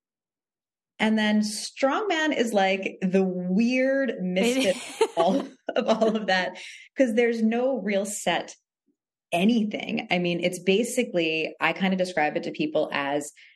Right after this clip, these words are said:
Speaker 1: picking up really heavy, really odd objects and then either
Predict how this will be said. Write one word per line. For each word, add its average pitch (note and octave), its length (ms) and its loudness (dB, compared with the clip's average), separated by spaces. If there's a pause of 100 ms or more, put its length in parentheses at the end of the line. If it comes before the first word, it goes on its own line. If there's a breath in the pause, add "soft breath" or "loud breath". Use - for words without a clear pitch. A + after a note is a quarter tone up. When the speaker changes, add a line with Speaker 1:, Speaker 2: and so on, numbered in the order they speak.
(480 loud breath)
Speaker 1:
picking B3+ 420 0
up F3 320 0 (300)
really G#3+ 520 0
heavy, F3 500 -2
really E3 340 -2
odd D#3 260 -2
objects - 680 -4
and F3 160 -2
then E3 220 -2
either D#3+ 480 -2